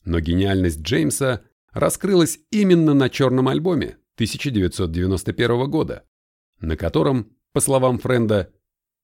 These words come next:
«гений Джеймса создал чёрного монстра». Такие альбомы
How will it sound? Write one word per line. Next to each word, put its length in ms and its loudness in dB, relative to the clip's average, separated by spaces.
«гений 440 0
Джеймса 460 0
создал 480 0
чёрного 480 0
монстра». 580 -4
Такие 380 0
альбомы 580 0